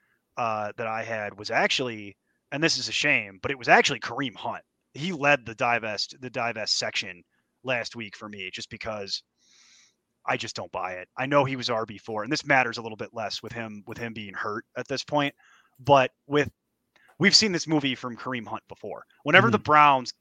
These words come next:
Speaker 1: have a slew of injuries, Kareem Hunt gets so much more involved,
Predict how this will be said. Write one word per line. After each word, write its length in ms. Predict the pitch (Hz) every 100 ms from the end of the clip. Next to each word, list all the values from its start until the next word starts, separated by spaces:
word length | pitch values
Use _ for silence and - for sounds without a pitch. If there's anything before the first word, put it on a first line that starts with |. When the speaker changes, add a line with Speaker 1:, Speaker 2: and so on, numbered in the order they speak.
| - -
Speaker 1:
have 240 | 143 139
a 40 | 127
slew 380 | - 143 143 123
of 60 |
injuries, 480 | 117 120 139 151 151 - _
Kareem 320 | - 175 190
Hunt 300 | 139 151 131 - -
gets 260 | 127 110
so 280 | - 156 139
much 220 | 131 -
more 160 | 131 120
involved, 500 | 113 110 107 104